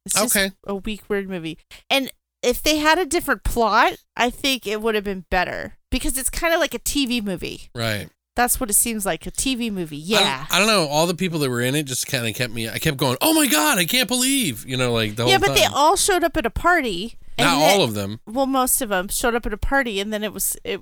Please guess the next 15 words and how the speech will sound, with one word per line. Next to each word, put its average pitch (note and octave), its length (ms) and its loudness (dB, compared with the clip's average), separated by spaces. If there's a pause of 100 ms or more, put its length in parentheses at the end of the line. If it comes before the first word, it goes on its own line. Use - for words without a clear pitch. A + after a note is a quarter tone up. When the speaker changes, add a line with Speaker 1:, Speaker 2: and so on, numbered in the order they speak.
(160)
Speaker 1:
and A3 220 -6
then A#3+ 120 -8
it A3+ 80 -8
just A3+ 160 -8
kinda A3+ 280 -6
died G3 360 -4
down, G3+ 460 -4
and F#3+ 200 -10
then G#3 280 -6
the A3 160 -6
ending A3+ 380 0
is G#3 120 -2
so A3+ 320 4
unrealistic. G#3 1000 -2
Like, F3+ 180 -2